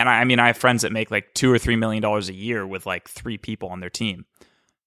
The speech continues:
And that's great, but it is different when you have team meetings and you have departments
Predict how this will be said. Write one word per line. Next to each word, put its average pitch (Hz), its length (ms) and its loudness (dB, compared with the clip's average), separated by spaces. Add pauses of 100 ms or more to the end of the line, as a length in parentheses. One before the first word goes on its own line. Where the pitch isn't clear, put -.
(160)
And 120 100 4
that's 131 160 2
great, 117 420 0
but 123 200 4
it 120 100 4
is 139 220 4
different 135 480 2
when 113 500 2 (960)
you 120 200 2
have 120 320 2
team 131 300 2
meetings 117 500 2
and 110 120 -2
you 113 60 -2
have 113 220 0
departments 113 800 2